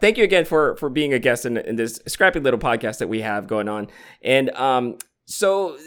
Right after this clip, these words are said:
what, as I was telling you, uh, in the beginning, we are basically just content creators. Uh, the best way I could describe is we are content creators. We share,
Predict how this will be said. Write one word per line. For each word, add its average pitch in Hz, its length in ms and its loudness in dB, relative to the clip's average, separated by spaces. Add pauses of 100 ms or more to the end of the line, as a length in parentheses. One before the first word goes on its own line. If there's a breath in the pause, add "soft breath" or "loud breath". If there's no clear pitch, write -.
(120)
what, 185 440 0
as 196 300 2
I 170 180 0
was 220 280 2 (140)
telling 202 260 0
you, 156 120 0
uh, 135 400 -2
in 147 80 -2
the 147 60 -6
beginning, 131 480 -2 (340 soft breath)
we 185 380 -6
are 165 180 0
basically 165 480 -2
just 117 460 -6 (160)
content 220 380 -2
creators. 98 420 -2
Uh, 139 140 -2 (220)
the 147 100 -4
best 180 220 0
way 160 160 2
I 135 60 0
could 117 120 -8
describe 110 340 -6
is 113 120 -10
we 143 160 -2
are 143 100 0
content 135 340 -8
creators. 101 360 -8
We 101 80 -10
share, 156 600 -2